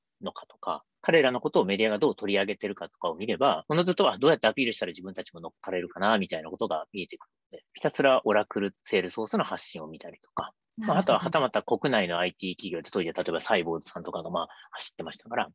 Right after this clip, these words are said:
Speaker 1: サイボウズさんの発信を研究して、自分たちに置き換えたらどういう発信にできるんだろうかみたいなことを研究したりはしてましたよね。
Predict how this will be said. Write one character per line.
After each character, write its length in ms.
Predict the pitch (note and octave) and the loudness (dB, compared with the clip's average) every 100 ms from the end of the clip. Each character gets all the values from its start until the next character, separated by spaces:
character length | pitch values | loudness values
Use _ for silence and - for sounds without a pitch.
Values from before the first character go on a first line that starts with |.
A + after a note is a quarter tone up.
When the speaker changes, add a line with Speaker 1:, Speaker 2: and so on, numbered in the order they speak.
| - | 0
Speaker 1:
サ 100 | G#2+ | 2
イ 60 | |
ボ 80 | F2+ | 2
ウ 60 | F2 | -2
ズ 40 | G2 | 0
さ 100 | F3 | 2
ん 40 | |
の 80 | F#3+ | 4
発 200 | D3 - | 2 -2
信 120 | C3 | -2
を 60 | A2 | 0
研 180 | A2 G2+ | 0 -2
究 200 | G#2+ G2 | -4 -4
し 80 | |
て、 200 | - E3 - | 0 -2 -2
自 140 | F#2+ | -4
分 100 | G2+ | -2
た 120 | F#2+ | 0
ち 80 | - | 0
に 80 | F#2 | -2
置 160 | E2+ - | -2 2
き 20 | |
換 100 | E3 | 2
え 40 | |
た 80 | G#2 | 4
ら 80 | F2 | 2
ど 160 | F2+ | 2
う 60 | E2 | 0
い 40 | |
う 140 | D#2+ D2+ | -4 -10
発 240 | - - - | -10 -8 -6
信 160 | F2 | -8
に 120 | E2 E2 | -10 -10
で 120 | - | -8
き 100 | F2 | -8
る 80 | D#2+ | -8
ん 40 | |
だ 80 | D#2 | -10
ろ 60 | - | -10
う 20 | |
か 80 | F#2+ | -8
み 80 | F#2 | -6
た 100 | G2+ | -4
い 20 | |
な 60 | |
こ 80 | A2 | 0
と 100 | G#3+ | 2
を 40 | - | 2
研 180 | - | -2
究 140 | E2+ - | -12 -12
し 100 | - | -12
た 60 | - | -14
り 80 | |
は 80 | - | -14
し 80 | - | -16
て 60 | _ | _
ま 80 | G#2 | -20
し 80 | - | -18
た 100 | - | -20
よ 60 | - | -16
ね。 140 | G2+ | -18